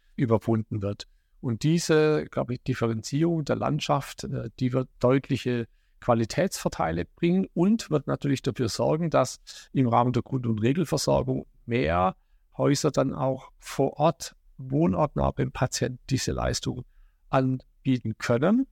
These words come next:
und auch sicher und gut anbieten können bei guter Qualität und dass man aber für spezielle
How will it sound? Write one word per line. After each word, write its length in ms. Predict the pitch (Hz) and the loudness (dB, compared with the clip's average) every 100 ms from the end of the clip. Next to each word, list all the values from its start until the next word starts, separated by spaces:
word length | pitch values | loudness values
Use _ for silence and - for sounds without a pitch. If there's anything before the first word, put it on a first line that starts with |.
| _ | _
und 160 | - 127 | -6 -4
auch 120 | 98 | -4
sicher 380 | - - 143 180 | -2 -2 0 -2
und 160 | 147 - | -2 -2
gut 240 | 160 220 | 0 2
anbieten 440 | 160 127 120 - | 2 0 -2 -4
können 180 | 127 127 | -2 0
bei 160 | 120 117 - | 0 0 -2
guter 160 | 135 120 | -4 -2
Qualität 640 | - 117 107 117 165 - _ _ - | 0 0 0 -2 -2 -6 _ _ -4
und 140 | 139 | 0
dass 140 | 127 - | 0 2
man 100 | 131 | 2
aber 160 | 123 | 2
für 120 | - | 0
spezielle 840 | - - - - - 165 185 196 | -4 -6 -8 -6 0 2 2 0